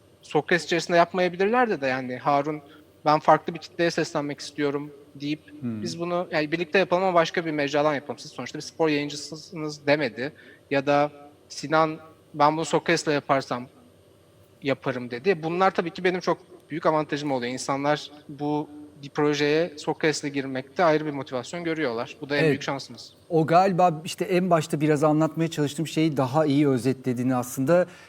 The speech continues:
Speaker 2: Yani hem yayıncılık diline, iletişim diline yeni bir şey getirdi, bir kültür getirdi Sokrates. Bunu çok net hissedebiliyoruz ve çok kısa bir sürede oldu. Galiba spor çevresinde de yaklaşım bu, şimdi onu anlıyorum. Yani Sinan Güler'in o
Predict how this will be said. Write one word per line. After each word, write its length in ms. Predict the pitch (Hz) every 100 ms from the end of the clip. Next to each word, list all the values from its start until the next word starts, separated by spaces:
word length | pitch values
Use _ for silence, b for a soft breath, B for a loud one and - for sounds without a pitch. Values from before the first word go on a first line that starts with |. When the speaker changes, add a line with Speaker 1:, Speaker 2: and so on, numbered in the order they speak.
| B
Speaker 2:
Yani 340 | 135 139 147 127 135 113
hem 220 | 147 202
yayıncılık 720 | 156 151 160 160 170 170 170
diline, 300 | 170 160 165
iletişim 580 | 170 151 143 147 175 165
diline 260 | 143 147 180
yeni 320 | 127 135 175
bir 60 | 147
şey 220 | - 151
getirdi, 420 | 135 135 139 131
bir 80 | 120
kültür 360 | - 127 123 131
getirdi 400 | 131 131 135 135
Sokrates. 540 | 139 117 117 151 147 127
Bunu 220 | 135 151
çok 260 | 175 175 151
net 180 | 151
hissedebiliyoruz 640 | 147 - 151 156 160 214 175
ve 60 |
çok 240 | 165 160 -
kısa 260 | - 160
bir 40 | 139
sürede 340 | - 147 151
oldu. 320 | 175 143 208 B B B
Galiba 320 | 139 208 180 180
spor 320 | - 190 220
çevresinde 600 | - 165 151 - 160 156
de 60 |
yaklaşım 560 | 156 143 143 143 - 220
bu, 60 | 160
şimdi 280 | - 143
onu 200 | 165 151
anlıyorum. 400 | 165 151 175 143
Yani 200 | 123 120
Sinan 380 | 110 123 131 135
Güler'in 300 | 127 135 139
o 160 | 139